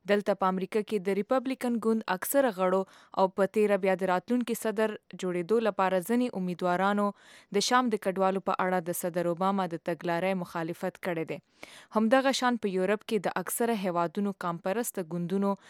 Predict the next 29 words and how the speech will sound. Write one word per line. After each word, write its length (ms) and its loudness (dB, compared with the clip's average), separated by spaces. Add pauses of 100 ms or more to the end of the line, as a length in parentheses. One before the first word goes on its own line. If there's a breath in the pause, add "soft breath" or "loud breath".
(220 loud breath)
د 220 8 (120)
کډوالۍ 420 4 (100)
په 140 2
اړه 140 2
په 260 -4
تګلارو 500 0
اوس 180 -4 (100)
نیوکې 340 -2 (100)
کوي. 220 -6 (500 loud breath)
د 160 2
پیرس 260 4
د 140 2
حملو 300 2
نه 140 -2
سمدستي 460 -4
وروستو 460 -2
فرانس 380 0
خپلې 320 -6
پولې 260 -4
تړلې 420 -2
دي. 80 -4 (520 loud breath)
نور 180 6
هیوادونو 480 4 (160)
هم 200 2
خپلې 240 -2 (120)
تګلارې 440 -2
ورپسې 340 -4 (160)
لا 120 4
هم 80 -4